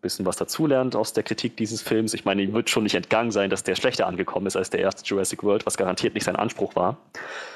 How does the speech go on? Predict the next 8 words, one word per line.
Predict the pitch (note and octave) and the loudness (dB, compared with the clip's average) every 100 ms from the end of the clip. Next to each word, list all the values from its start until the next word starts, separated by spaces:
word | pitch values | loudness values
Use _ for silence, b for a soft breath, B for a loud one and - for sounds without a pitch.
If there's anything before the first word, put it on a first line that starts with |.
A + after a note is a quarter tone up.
| B | B
Dass | - - | -2 0
er | |
vielleicht | - F#2+ - | 2 0 2
da | G2+ | 2
was | G2 - | 2 2
ändert. | F#2+ F#2 G#2+ - _ _ _ B B B B B B _ _ - | 0 2 0 -2 _ _ _ B B B B B B _ _ -2
Ähm, | A2 G#2 G2+ G2 - - - _ _ _ _ - | 2 2 2 0 -4 -8 -20 _ _ _ _ -10
aber | - G#2+ G#2+ A2 G#2+ | 0 0 4 4 4